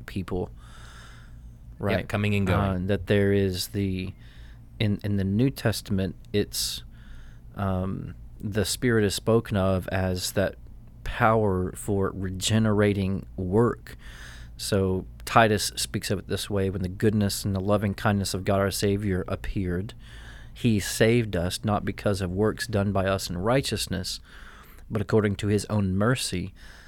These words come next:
Speaker 1: by the washing of regeneration and the renewal of the Holy Spirit, who he poured out on us richly
Speaker 2: Hmm.
Speaker 1: through Jesus Christ,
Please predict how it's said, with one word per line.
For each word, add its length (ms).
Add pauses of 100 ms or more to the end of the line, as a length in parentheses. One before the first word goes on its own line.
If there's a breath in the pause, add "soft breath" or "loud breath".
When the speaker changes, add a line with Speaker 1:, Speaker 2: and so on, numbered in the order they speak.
(260 loud breath)
Speaker 1:
by 160
the 120
washing 800 (400)
of 180
regeneration 1120 (460)
and 160
the 60
renewal 840 (120)
of 120
the 100
Holy 340
Spirit, 680 (640 loud breath)
who 140
he 120
poured 300
out 120
on 180
us 140
richly 500
Speaker 2:
Hmm. 60 (420 soft breath)
Speaker 1:
through 500
Jesus 400
Christ, 580